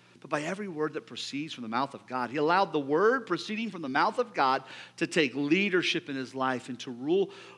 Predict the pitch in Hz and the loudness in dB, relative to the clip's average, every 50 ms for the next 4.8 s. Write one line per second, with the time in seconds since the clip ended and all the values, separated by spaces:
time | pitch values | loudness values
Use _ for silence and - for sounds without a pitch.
0 | - _ 143 156 160 156 135 139 131 139 117 - 127 131 127 117 113 156 170 147 | 0 _ 6 6 6 6 4 4 2 2 0 2 4 6 6 4 6 6 6 6
1 | 120 - - - - 175 196 196 214 226 - - 226 196 147 151 240 302 330 330 | 4 2 -8 -2 4 6 6 8 8 6 4 2 0 0 4 6 6 6 6 6
2 | 254 226 208 185 175 - - 175 170 - - - - 190 220 233 262 277 277 - | 6 4 4 4 2 2 2 2 0 0 0 -2 2 4 4 4 4 2 2 2
3 | 277 277 254 277 285 294 285 - 240 233 233 - 247 233 220 170 - 214 196 175 | 2 4 6 6 6 4 4 4 2 2 4 2 0 0 0 0 2 4 4 2
4 | - - 254 277 285 247 170 131 104 80 - - - - - | 4 2 2 2 4 2 2 0 -2 -4 -10 -10 -10 -10 -10